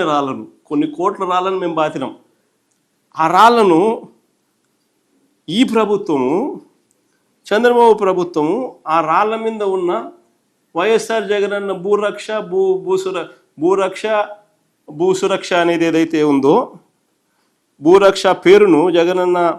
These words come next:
భూ హక్కు మరియు భూరక్ష పేరును అదే పనిగా పదహైదు కోట్ల రూపాయలని డబ్బిచ్చి దాన్ని తుడిపించే కార్యక్రమం చేస్తా ఉన్నాడు. దాన్ని, దాన్ని మిషన్లు పెట్టి దాన్ని పేర్లను తీపిచ్చే కార్యక్రమం చేస్తా ఉన్నాడు.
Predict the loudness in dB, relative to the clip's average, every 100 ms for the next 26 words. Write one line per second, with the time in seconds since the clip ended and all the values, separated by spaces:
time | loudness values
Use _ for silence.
0 | -10 _ _ _ -2 2 4 4 2 -2
1 | 0 2 4 4 4 0 0 -2 0 0
2 | 0 -2 2 2 2 -2 -8 -12 _ _
3 | _ _ _ -8 -2 0 0 -2 -4 -4
4 | -2 -4 -8 -16 _ -10 -4 -4 -4 -4
5 | -4 -6 -8 -6 -8 -6 -8 -8 -12 -10
6 | -10 -10 -16 _ _ _ _ _ _ _
7 | _ _ _ -2 0 0 0 0 0 -2
8 | -2 -2 -2 -8 -8 -6 -6 -4 -6 -4
9 | -6 -6 -6 -4 -2 -2 -4 -4 -6 -4
10 | -2 -2 -4 -12 _ _ -10 -6 -4 -4
11 | -4 -4 -2 -4 -6 -6 -6 -4 -6 -8
12 | -12 -20 -8 0 2 2 0 -4 -10 -10
13 | -6 -2 -2 -2 -2 0 -2 -6 -8 -6
14 | -6 -10